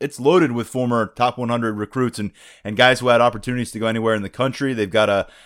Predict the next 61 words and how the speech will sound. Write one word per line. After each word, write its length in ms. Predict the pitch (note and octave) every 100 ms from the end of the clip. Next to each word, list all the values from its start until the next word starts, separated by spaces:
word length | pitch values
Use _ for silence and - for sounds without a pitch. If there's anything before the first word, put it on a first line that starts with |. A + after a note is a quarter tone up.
| _
you 60 | A2+
know, 120 | A2
a, 200 | G#2+ G#2+
a 80 | B2
really 240 | A#2 C#3
impressive 440 | B2+ - C3+ C3 A2+
freshman 460 | - C3 - G2+
running 280 | G2 C3 C#3+
back 300 | C3 C3 C3+
there 260 | B2+ C3 C3
now, 260 | C3 C3
but 240 | B2+ G#2+ - - _ _
the 260 | G2 G#2+
fact 340 | A2 C3+ D3+ -
is 200 | C#3+ A2
they 100 | A#2+
have 160 | A2+
not 200 | G#2+ B2
been 120 | - A#2
able 180 | A#2+
to 120 | G#2+ G2+
generate 520 | G2 A2+ A2+ A2 G#2
it 100 | A2
in 120 | G2+
a 60 | G2
way 280 | G#2+ G#2+
like 180 | - G2
a 60 | F2+
Penn 220 | - A2+
State 260 | - A#2+ A2+
has, 240 | A2+ A#2
and 100 | G2+
certainly 340 | - A#2 A2+
at 100 | G#2+
Ohio 340 | G#2 F#2+ A2 A2
State, 420 | - A#2+ A#2 A2
recruiting 500 | G#2+ G#2+ - A2+ A2 G#2+ G2+ -
even 280 | A#2+ A#2 A2
at 120 | G#2+
a 40 |
higher 360 | F#2 C3 F3 D#3
level 300 | A#2 A2 A2
than 120 | G#2+
these 160 | A2 -
couple 200 | G#2+ G#2
programs 500 | - A2 G#2 G2+ G2
over 100 | G2+
the 60 |
last 260 | G2 G2+ -
four 200 | G#2 G#2
or 40 |
five 320 | F#2 G#2 G2+
years. 360 | F#2+ G#2 G#2 F#2+ - - -
Uh, 200 | G2 G#2+
but, 140 | G#2+ G#2
but 160 | A#2+
yeah, 140 | B2+ A#2
they 180 | A#2
just 220 | D3+ E3 -
have 240 | C3+ B2+
not 360 | A#2+ B2 A#2+